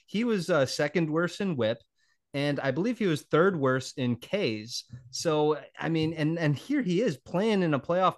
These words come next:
spot right now, re-, like, w-, with a winning opportunity to go to the semifinals. Uh, if I'm you, Ben, I'm kind of rooting for Mark. I, I, like, Max has got more, more game-changing players, in my opinion.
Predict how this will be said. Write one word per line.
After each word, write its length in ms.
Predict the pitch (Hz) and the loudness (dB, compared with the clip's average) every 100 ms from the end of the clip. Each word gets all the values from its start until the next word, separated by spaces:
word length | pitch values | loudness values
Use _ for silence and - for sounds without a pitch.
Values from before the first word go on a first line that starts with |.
| - | -4
spot 400 | - 156 208 180 | -6 -2 -2 0
right 180 | 151 143 | 0 0
now, 280 | 135 135 | 0 0
re-, 280 | 139 131 175 - | 0 -2 -2 -2
like, 220 | 135 127 | -2 -2
w-, 240 | 151 123 123 _ | -4 -14 -14 _
with 360 | 151 147 240 190 | -4 4 4 6
a 80 | 135 | 2
winning 500 | 127 190 226 175 160 | 2 0 2 0 -2
opportunity 540 | 151 143 123 208 240 165 | -2 -2 -2 0 0 -2
to 140 | 139 | -6
go 260 | 123 165 254 | 0 2 2
to 140 | - | -2
the 100 | 127 | -4
semifinals. 1000 | - 127 117 113 - 113 113 113 110 - - _ _ _ | -4 -4 -2 -4 -4 -6 -4 -8 -10 -14 -20 _ _ _
Uh, 200 | 127 127 135 | -4 -2 -2
if 180 | 131 | -2
I'm 240 | 208 285 180 | 0 0 0
you, 220 | 185 262 | 2 2
Ben, 460 | 160 131 127 123 - | 4 2 2 0 -2
I'm 200 | 208 330 | -4 -4
kind 280 | - 427 381 | -4 -2 0
of 160 | 156 120 | 0 -2
rooting 540 | 120 175 320 226 139 | 2 4 6 6 4
for 220 | - 143 | 0 -2
Mark. 340 | 135 131 131 156 | 2 2 2 2
I, 140 | 190 196 | -2 0
I, 180 | 214 220 - _ - | -2 -2 -10 _ -2
like, 180 | 202 175 | 0 2
Max 320 | 208 330 339 | 2 0 -2
has 100 | 196 | -4
got 400 | 175 185 160 135 | 4 6 6 2
more, 640 | 160 151 170 170 165 151 143 | 0 2 4 4 4 2 -2
more 440 | 147 170 160 151 | -2 0 2 2
game-changing 880 | 131 131 143 147 139 151 139 123 117 | -2 -2 -2 -2 -2 -2 -2 -2 -4
players, 500 | - 131 127 135 131 | -2 0 0 0 -2
in 160 | 135 131 | -4 -2
my 180 | 135 135 | 0 -2
opinion. 600 | 135 151 147 151 165 | -2 -4 -4 -2 -4